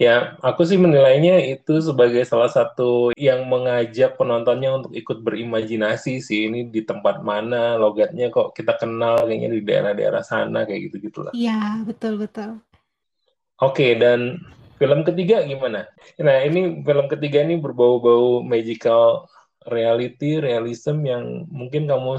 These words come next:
Speaker 1: suka.
Speaker 2: Iya. Eh, agak-agak mistis nggak sih ceritanya?
Speaker 1: Hmm,
Speaker 2: Dan
Speaker 1: hmm.
Speaker 2: pas nonton film ini, teringat dengan salah satu novel, judulnya Doa Ibu, yang ditulis oleh Sekar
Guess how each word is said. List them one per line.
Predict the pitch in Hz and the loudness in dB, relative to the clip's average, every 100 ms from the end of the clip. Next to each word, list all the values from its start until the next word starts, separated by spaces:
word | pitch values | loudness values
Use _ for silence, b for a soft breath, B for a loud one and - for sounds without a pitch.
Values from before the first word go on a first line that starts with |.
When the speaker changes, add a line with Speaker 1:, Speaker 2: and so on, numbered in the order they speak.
| - | -6
Speaker 1:
suka. | 123 - 139 - - _ _ _ 254 | -4 0 0 0 -10 _ _ _ -8
Speaker 2:
Iya. | 233 214 202 202 220 226 _ _ 277 | -6 -6 -8 -10 -12 -18 _ _ -8
Eh, | 240 226 - | -6 -6 -6
agak-agak | 226 220 220 214 226 | -6 -6 -6 -4 -6
mistis | 220 - 311 - | -6 -8 -10 -8
nggak | 214 214 220 | -6 -6 -6
sih | 262 320 _ | -6 -6 _
ceritanya? | 226 220 220 220 226 | -8 -8 -8 -8 -2
Speaker 1:
Hmm, | 147 147 | 2 4
Speaker 2:
Dan | 240 233 | 2 -2
Speaker 1:
hmm. | - 113 | -8 -6
Speaker 2:
pas | 262 - 240 | -6 -4 -4
nonton | 233 233 226 226 - | -2 -2 -4 -4 -4
film | 220 214 220 220 220 220 | -4 -2 -2 -2 -2 -4
ini, | 214 254 320 - | -2 -4 -6 -8
teringat | 262 269 277 277 302 | -4 0 0 0 -2
dengan | 262 240 247 254 262 262 262 269 262 _ _ _ | -2 -2 0 0 0 0 0 -4 -8 _ _ _
salah | - 254 247 247 | -6 -2 -2 -2
satu | 262 240 - 254 254 254 247 247 | -4 -6 -6 -6 -2 -2 -2 -4
novel, | 247 233 226 - 220 220 254 349 _ _ _ _ _ - | -2 -2 -4 -8 -8 -6 -6 -8 _ _ _ _ _ -8
judulnya | 226 240 240 240 226 | -4 -2 -2 -2 -2
Doa | 233 226 | -2 -4
Ibu, | 220 220 208 262 302 339 285 | -4 -4 -4 -2 -2 -2 -2
yang | 233 226 | -4 -6
ditulis | 226 233 240 240 240 | -6 -6 -4 -6 -6
oleh | 226 220 - | -6 -6 -10
Sekar | - 220 | -10 -10